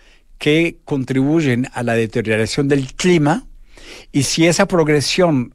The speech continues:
continúa, la humanidad misma está en peligro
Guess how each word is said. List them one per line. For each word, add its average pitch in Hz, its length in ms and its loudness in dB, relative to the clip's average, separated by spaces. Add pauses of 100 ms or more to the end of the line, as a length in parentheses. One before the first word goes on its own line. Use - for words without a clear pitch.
(120)
continúa, 165 680 -2 (460)
la 127 180 0
humanidad 139 400 4
misma 165 480 2 (100)
está 139 320 -4
en 139 120 -2
peligro 151 680 2